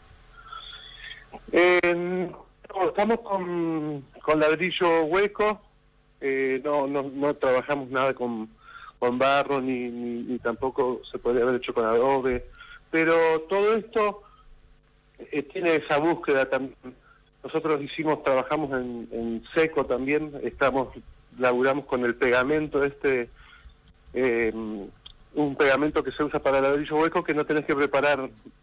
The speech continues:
mezcla, entonces tampoco usamos demasiado la, la máquina ni, ni demasiado combustible, así que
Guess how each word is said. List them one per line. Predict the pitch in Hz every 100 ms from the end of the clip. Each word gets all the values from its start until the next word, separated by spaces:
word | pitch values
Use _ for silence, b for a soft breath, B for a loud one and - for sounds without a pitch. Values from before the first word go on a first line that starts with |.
| -
mezcla, | 135 151 - - 127 120 - B B B -
entonces | 131 151 143 151 139
tampoco | 131 147 143 143 127 127 - - _
usamos | 143 113 143 131 127 117 117
demasiado | 120 117 - 143 135 127
la, | 117 110 110 -
la | 117 120
máquina | 135 147 160 143 135
ni, | 127
ni | 123 123 120
demasiado | 113 113 - 139 131
combustible, | 120 110 - 156 147 143 147 - B B B B B - -
así | 117 - 143
que | - 135 127 117 113